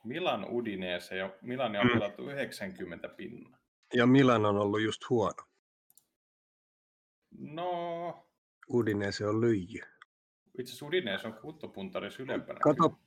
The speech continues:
Speaker 2: katoppas, ketä puuttuu. Kalhanoglu, Ibrahimovic,
Speaker 1: Se on
Speaker 2: Mandzukic, Rebic. Tää on iskun paikka.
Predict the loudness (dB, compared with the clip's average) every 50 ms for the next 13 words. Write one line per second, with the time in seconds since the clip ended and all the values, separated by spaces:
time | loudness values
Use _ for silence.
0 | _ _ -2 0 2 4 4 4 4 4 2 2 4 4 4 4 4 4 6 8
1 | 10 10 8 6 2 _ _ -10 -8 -8 -10 -6 _ 2 4 4 6 4 4 4
2 | 4 4 4 4 2 -2 _ 0 2 2 2 0 -2 -16 -18 _ -8 -6 -4 -4
3 | -2 -2 -2 -2 0 0 0 -2 -4 -6 -4 -2 0 0 0 0 0 2 2 0
4 | 2 4 2 2 2 0 -4 -2 2 4 4 4 4 2 2 2 0 _ -10 -10
5 | -10 -10 _ _ _ _ 2 4 6 6 6 4 4 2 2 2 0 -2 -4 0
6 | 2 4 2 2 2 _ -10 -12